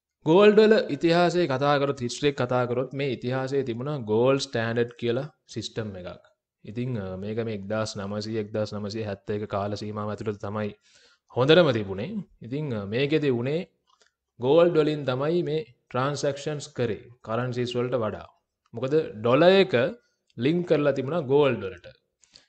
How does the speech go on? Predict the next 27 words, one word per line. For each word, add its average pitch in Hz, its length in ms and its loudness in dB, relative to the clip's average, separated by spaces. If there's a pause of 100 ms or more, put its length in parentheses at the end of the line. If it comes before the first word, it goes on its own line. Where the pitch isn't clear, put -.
ඉස්සර 175 240 4
ඩොලර් 135 200 6
එකේ 175 260 6
වැලියු 165 320 4
එක 170 80 0
තීරණය 160 300 0
වුණේ 190 180 -2
ගෝල්ඩ් 151 400 8
වල 151 160 4
වැලියු 110 300 0
එකත් 92 260 -12
එක්ක. - 220 -20 (800)
ඉතින්, 147 280 -4
අ, 104 280 -6
මේ 113 260 -2
විශේෂයෙන්, 156 580 0
අ, 127 80 -2 (760)
දෙවන 135 300 2
ලෝක 160 220 4
යුද්ධෙන් 160 400 2
පස්සේ 123 580 0 (920)
මේ 123 100 -4
රටවල් 127 320 4
හතළිස් 131 460 0
හතරක් 147 360 0
එකතු 131 320 -2
වෙලා 110 280 4